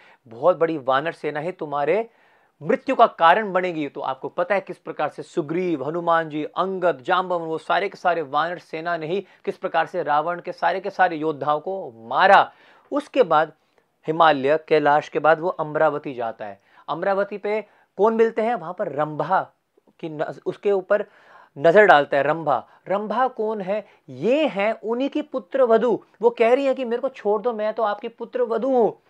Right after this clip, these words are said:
पुत्र वधू का मतलब आपके जो भाई हैं कुबेर, उनका जो बेटा है मणिग्रीव, मैं उनकी पत्नी हूँ। कुछ नहीं सुना रावण ने और उसका बलात्कार कर दिया। मणिग्रीव ने क्रोधित होकर, आप देख रहे हैं कितना कामुक व्यक्ति है रावण,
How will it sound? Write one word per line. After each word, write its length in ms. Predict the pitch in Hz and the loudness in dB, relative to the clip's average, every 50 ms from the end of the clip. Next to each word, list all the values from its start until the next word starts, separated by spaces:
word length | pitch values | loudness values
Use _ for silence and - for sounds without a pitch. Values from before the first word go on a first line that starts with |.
| _ _ _ _ _ | _ _ _ _ _
पुत्र 200 | 214 220 - 240 | -8 -2 2 2
वधू 220 | 233 226 214 240 | 4 4 2 2
का 120 | - 240 233 | -2 -2 0
मतलब 380 | 214 214 - 220 240 254 240 - - - - _ | 0 0 0 0 -2 -2 -2 -4 -14 -20 -12 _
आपके 400 | - 180 196 214 - - 254 262 | 4 6 6 6 4 0 -6 -4
जो 160 | 208 262 247 | 0 0 0
भाई 400 | 202 160 151 151 185 196 220 240 | 0 -2 -2 2 2 4 4 2
हैं 140 | 226 226 233 | 0 -2 -2
कुबेर, 500 | 233 - 196 170 165 202 220 226 196 151 - _ - - _ _ | -2 -4 -4 0 2 2 2 2 -2 -4 -8 _ -20 -20 _ _
उनका 280 | 196 214 226 226 254 247 | -6 -6 -4 -2 -2 -2
जो 180 | 240 247 233 | 0 0 -2
बेटा 400 | 180 147 127 175 202 202 - 233 | -2 0 0 0 0 2 2 2
है 140 | 220 226 240 | 2 2 -2
मणिग्रीव, 640 | 202 175 175 202 233 277 277 196 214 208 202 175 147 - _ - - _ | -2 -2 -2 0 0 -2 -4 -4 -2 -2 0 -2 -2 -4 _ -20 -20 _
मैं 100 | 185 226 | -4 -4
उनकी 320 | 214 214 233 240 233 - 269 | -2 -2 -4 -6 -6 -10 -12
पत्नी 480 | 262 _ - 208 208 - 254 254 311 | -10 _ -2 -2 -2 0 -6 -4 -2
हूँ। 320 | 302 254 226 196 156 - - _ _ _ _ _ _ _ _ | -2 0 0 -2 -2 -4 -10 _ _ _ _ _ _ _ _
कुछ 200 | - 311 302 - | 2 2 2 4
नहीं 140 | 320 330 294 | 2 2 2
सुना 280 | - - 196 196 190 175 | 0 0 0 2 2 4
रावण 360 | 160 160 156 160 165 175 175 | 4 4 4 4 2 -2 -6
ने 100 | 190 208 | -6 -6
और 120 | 202 185 | -6 -6
उसका 280 | 185 - _ _ 202 196 | -8 -10 _ _ -8 -8
बलात्कार 680 | 151 117 107 127 127 143 143 - _ - 131 123 117 | -8 -8 _ -14 -10 -10 -10 -12 _ -12 -12 -12 -12
कर 120 | 113 - | -14 -18
दिया। 280 | 117 110 110 117 120 117 113 _ _ _ _ _ | -18 -16 -14 -14 -14 -14 -16 _ _ _ _ _
मणिग्रीव 560 | 127 135 151 196 214 180 156 165 175 180 180 165 | -12 -8 -6 -6 -6 -6 -6 -6 -4 -4 -4 -4
ने 180 | 170 175 175 | -4 -8 -8
क्रोधित 640 | 165 _ _ - - 151 165 175 175 160 220 214 - | -8 _ _ -16 -6 -2 0 0 2 2 0 0 0
होकर, 240 | 156 147 - 143 | -6 -4 -4 -2
आप 120 | 156 165 170 | -2 -2 -2
देख 320 | 139 127 175 190 190 - | -2 -6 -8 -8 -8 -10
रहे 80 | 233 240 | -12 -12
हैं 80 | 226 | -12
कितना 260 | - - - 196 220 220 | -14 -18 -10 -8 -8 -8
कामुक 680 | 220 _ _ - - 151 151 175 185 202 214 - - | -8 _ _ -14 -12 -10 -8 -8 -8 -8 -10 -12 -8
व्यक्ति 400 | 143 156 160 - _ _ 190 190 | -6 -6 -6 -6 _ _ -10 -6
है 240 | 185 202 196 160 131 | -2 -2 -2 -2 -2
रावण, 420 | 127 139 151 160 170 214 220 185 | -2 0 2 6 6 6 6 6